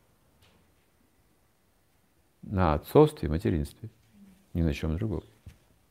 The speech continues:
Не будет отцовства и материнства, никто не выживет, ни одно живое существо не выживет. Бросьте ребенка на улицу, родите его. Все кончится. Весь мир держится, и это наука.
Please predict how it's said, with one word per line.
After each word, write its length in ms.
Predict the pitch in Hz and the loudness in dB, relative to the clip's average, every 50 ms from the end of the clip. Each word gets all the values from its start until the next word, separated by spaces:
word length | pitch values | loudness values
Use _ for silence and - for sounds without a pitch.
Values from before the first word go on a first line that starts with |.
| _ _ _ _ _ _ _ _ _ _ _ _ _ _ _ _ - | _ _ _ _ _ _ _ _ _ _ _ _ _ _ _ _ 2
Не 140 | - 110 127 | 4 6 8
будет 200 | 127 147 143 - | 8 8 8 8
отцовства 380 | 127 110 - 143 135 - - 135 | 6 6 6 6 4 6 4 0
и 40 | |
материнства, 360 | 127 120 139 156 156 151 - 143 | 2 4 4 4 2 4 6 6
никто 300 | 156 156 - - 170 160 | 6 8 12 12 12 12
не 120 | 151 151 | 12 12
выживет, 300 | 139 139 131 110 107 104 | 12 12 12 10 8 8
ни 60 | 139 135 | 6 6
одно 160 | 123 131 131 | 8 8 8
живое 200 | 123 127 113 110 | 8 8 6 6
существо 320 | 110 - 98 95 - 92 | 4 2 -2 0 0 -2
не 100 | 80 71 | 0 0
выживет. 320 | 69 71 71 - - - - - - _ - - - - _ _ _ _ _ _ _ _ _ _ _ _ _ _ - - | -2 -4 -4 -6 -8 -10 -12 -16 -20 _ -20 -20 -20 -20 _ _ _ _ _ _ _ _ _ _ _ _ _ _ 10 12
Бросьте 300 | 160 196 175 185 - 139 | 12 12 12 12 12 8
ребенка 360 | 127 107 101 95 85 - - | 10 10 10 10 8 8 4
на 120 | 85 80 | 2 2
улицу, 240 | 76 71 65 - - - - - - - - | 2 2 0 -2 -6 -10 -20 -20 -20 -8 -2
родите 360 | - 98 90 82 76 - - | 0 2 2 2 0 -2 -4
его. 120 | 78 76 - - _ _ _ _ _ _ _ _ _ _ _ _ | -8 -8 -10 -12 _ _ _ _ _ _ _ _ _ _ _ _
Все 280 | - - - 208 190 185 | -6 2 4 6 6 6
кончится. 440 | - 151 131 110 - - - - - _ _ _ _ _ - - - - - - _ _ _ _ _ _ _ _ _ _ _ _ _ _ - | 6 4 2 2 0 -6 -16 -20 -20 _ _ _ _ _ -20 -20 -20 -20 -20 -20 _ _ _ _ _ _ _ _ _ _ _ _ _ _ 8
Весь 220 | 139 170 175 175 196 | 12 12 12 12 10
мир 140 | 196 185 | 8 8
держится, 340 | 160 147 170 165 147 - - | 10 10 10 10 8 6 4
и 80 | - 143 | 6 10
это 260 | 147 147 165 - 185 | 10 10 10 8 6
наука. 460 | 175 160 147 151 165 - - - - | 6 8 8 6 6 4 2 -2 -4